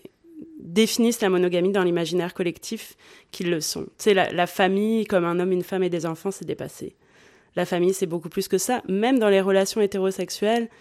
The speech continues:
les gens, ils se séparent, ils se remarient avec quelqu'un d'autre, il y a des familles recomposées de partout, ça a toujours été le cas.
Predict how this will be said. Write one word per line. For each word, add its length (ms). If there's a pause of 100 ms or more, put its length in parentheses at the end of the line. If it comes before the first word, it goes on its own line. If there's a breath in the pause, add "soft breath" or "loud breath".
(320 loud breath)
les 140
gens, 120
ils 100
se 120
séparent, 520
ils 100
se 120
remarient 340
avec 180
quelqu'un 320
d'autre, 360
il 40
y 20
a 20
des 100
familles 280
recomposées 580
de 80
partout, 600
ça 220
a 40
toujours 400
été 180
le 60
cas. 300